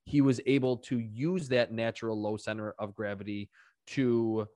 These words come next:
push back centers and guards. I don't know if he's gonna be able to do that with as much regularity once he gets to the N F L level. But if you have shorter arms, you don't have pass rushing moves, and you're just leaning on one way to get to the quarterback, N F L blockers are a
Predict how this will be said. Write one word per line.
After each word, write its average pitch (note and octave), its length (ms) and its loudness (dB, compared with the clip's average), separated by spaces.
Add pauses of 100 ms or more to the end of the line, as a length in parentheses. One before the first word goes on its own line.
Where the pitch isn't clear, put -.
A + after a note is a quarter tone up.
(120)
push - 280 4
back C3+ 260 0
centers A#2+ 400 0
and G#2+ 120 -8
guards. A#2+ 280 2
I A2+ 80 -2
don't B2+ 160 -2
know C3 140 0
if B2 100 -6
he's A#2 120 -4
gonna A#2 160 -4
be A#2+ 120 2
able A#2 160 2
to G#2+ 80 -2
do A#2+ 260 -2
that A#2+ 220 0
with A#2 180 -2
as G#2+ 180 -4
much A2+ 240 -6
regularity A2+ 1040 -4 (500)
once B2+ 300 2
he C3 80 -2
gets A#2+ 200 0
to B2 100 -4
the A#2 120 -2
N A#2 100 0
F A2+ 120 -4
L A2+ 100 2
level. A2+ 300 2
But A#2+ 160 2
if A2+ 80 -2
you B2+ 120 0
have A#2+ 120 0
shorter D3 420 2
arms, F3 500 2 (260)
you - 40 -2
don't C#3+ 140 0
have B2+ 160 -2
pass E3+ 300 2
rushing C#3 260 -2
moves, C3 220 0
and A#2+ 80 -2
you're A#2+ 80 0
just B2 180 -6
leaning C3+ 380 0
on A#2+ 200 4
one B2 640 8
way B2 220 8
to B2 140 -4
get A2+ 140 0
to A2 80 -6
the G#2+ 60 -4
quarterback, A#2+ 640 8 (640)
N E3+ 100 6
F F3 140 6
L D3 100 10
blockers C3+ 500 6
are G#2 300 2
a G#2 80 -6